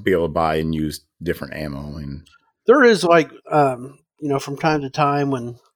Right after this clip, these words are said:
Speaker 2: everything freezes up around here, and, and like I said, when everything freezes up, the, the mallard hunting, it, it just, you know, it, it's just dead. So,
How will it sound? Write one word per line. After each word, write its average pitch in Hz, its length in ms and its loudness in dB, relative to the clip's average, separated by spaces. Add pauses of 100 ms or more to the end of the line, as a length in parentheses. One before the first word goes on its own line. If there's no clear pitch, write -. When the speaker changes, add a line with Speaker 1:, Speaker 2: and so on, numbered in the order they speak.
(840)
Speaker 2:
everything 147 400 0
freezes 135 440 0
up 143 200 -2
around 131 220 -4
here, 131 340 -4
and, 117 320 -12
and 110 240 -20 (560)
like 120 100 -10
I - 20 -10
said, 139 120 -4
when 147 100 -2
everything 165 280 2
freezes 127 420 -2
up, 113 260 -6
the, 117 220 -10 (680)
the 139 80 -8
mallard 135 360 0
hunting, 117 380 -10 (200)
it, 113 160 -20 (100)
it 127 100 -20
just, - 320 -12 (1600)
you 147 80 -6
know, 139 160 -2
it, 135 180 -2
it's 139 160 -6
just 131 240 -4
dead. 117 380 -10
So, 113 180 -10